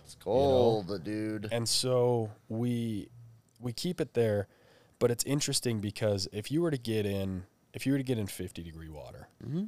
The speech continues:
Speaker 2: it'd be cold. You'd get the shock.
Speaker 1: Sure.
Speaker 2: It'd be freezing cold.
Speaker 1: Yeah.
Speaker 2: Um, but after doing this for such a long time and doing it at the cold temperatures of close to freezing,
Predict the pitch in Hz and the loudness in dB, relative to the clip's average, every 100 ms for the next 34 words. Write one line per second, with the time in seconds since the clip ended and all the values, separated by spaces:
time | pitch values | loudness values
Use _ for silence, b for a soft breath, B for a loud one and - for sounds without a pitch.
0 | 220 104 90 92 - 78 - - - 101 | -6 -8 -6 -6 -6 -8 -10 -20 -8 -6
1 | 92 98 - - 98 82 - - 113 95 | -4 -4 -2 -2 -2 -4 -12 -10 -6 -4
2 | 90 101 92 85 85 80 76 62 85 62 | -4 -6 -6 -6 -8 -10 -14 -12 -10 -10
3 | B B B B - 104 98 92 87 - | B B B B -2 2 2 0 -4 -8
4 | _ _ - 107 117 110 101 - _ 110 | _ _ -20 -2 2 2 2 -6 _ -4
5 | 123 - 113 92 101 107 101 92 - - | -2 0 -2 -2 -2 0 -2 -2 -4 -4
6 | - - 92 - 98 92 87 - 92 87 | -2 -2 -2 -2 -2 -4 -6 -6 -6 -6
7 | 78 76 - b b b b b _ - | -10 -14 -20 b b b b b _ -6
8 | 95 90 87 95 98 95 90 - _ - | -4 -4 -2 -2 -2 -2 -4 -6 _ -10
9 | 95 90 - - 87 90 - 92 90 82 | -8 -10 -16 -20 -12 -12 -8 -6 -6 -6
10 | 92 90 - - 87 80 82 80 - - | -10 -10 -10 -8 -8 -8 -12 -14 -16 -20
11 | - - - 98 90 - - - 98 95 | -20 -10 -4 -2 -2 -6 -10 -8 -4 -4
12 | 82 71 71 | -6 -10 -14